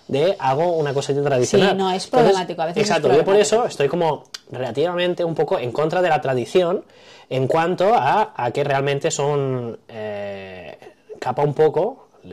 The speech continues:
Speaker 1: el
Speaker 2: La,
Speaker 1: explorar
Speaker 2: la
Speaker 1: nuevas
Speaker 2: creatividad.
Speaker 1: cosas,
Speaker 2: Pero
Speaker 1: la
Speaker 2: es que,
Speaker 1: creatividad.
Speaker 2: en realidad, eso es una tradición malentendida, porque la creatividad solo es posible si hay tradición.
Speaker 1: Exactamente. Ahí voy yo ahora. Ahí voy yo ahora.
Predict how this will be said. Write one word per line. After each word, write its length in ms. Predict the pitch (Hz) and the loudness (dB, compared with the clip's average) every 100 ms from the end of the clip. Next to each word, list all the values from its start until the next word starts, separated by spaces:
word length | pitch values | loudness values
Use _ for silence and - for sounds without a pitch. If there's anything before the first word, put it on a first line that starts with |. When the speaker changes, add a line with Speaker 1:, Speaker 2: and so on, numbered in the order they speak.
| - | -10
Speaker 1:
el 100 | 107 | -4
Speaker 2:
La, 60 | |
Speaker 1:
explorar 520 | 196 180 127 127 147 165 | -2 0 2 2 2 2
Speaker 2:
la 60 | |
Speaker 1:
nuevas 240 | 143 127 113 | 0 0 0
Speaker 2:
creatividad. 320 | 190 180 170 | -4 -4 -6
Speaker 1:
cosas, 200 | 170 151 | -6 -10
Speaker 2:
Pero 100 | - | -6
Speaker 1:
la 60 | 123 | -2
Speaker 2:
es 60 | - | 0
que, 60 | |
Speaker 1:
creatividad. 320 | 233 123 120 | 2 2 0
Speaker 2:
en 60 | 190 | -2
realidad, 320 | 190 190 214 | -2 0 0
eso 140 | 220 262 | 0 -4
es 120 | 254 | -6
una 300 | 254 254 247 | -6 -4 -4
tradición 360 | 233 226 233 | -2 -2 -2
malentendida, 600 | 233 233 220 175 165 220 175 | -4 -4 -6 -6 0 0 0
porque 320 | 165 165 151 | -6 -10 -8
la 140 | 170 | -8
creatividad 400 | 165 165 170 185 | -8 -8 -4 -2
solo 200 | 208 233 | -2 -2
es 80 | 214 | -4
posible 400 | 220 202 220 233 | -6 -2 0 0
si 80 | 240 | -2
hay 80 | 220 | -4
tradición. 440 | 180 147 - 226 | -6 -12 -6 -4
Speaker 1:
Exactamente. 680 | 156 139 139 151 190 277 - _ | -2 -2 -2 2 2 2 -2 _
Ahí 260 | 127 143 151 | 0 4 4
voy 180 | 143 160 | 6 6
yo 120 | 247 | 6
ahora. 380 | 135 104 92 - | 4 0 -4 -4
Ahí 200 | 139 220 | 2 4
voy 200 | 262 226 190 | 6 6 6
yo 100 | 143 | 2
ahora. 280 | 110 104 | -4 -10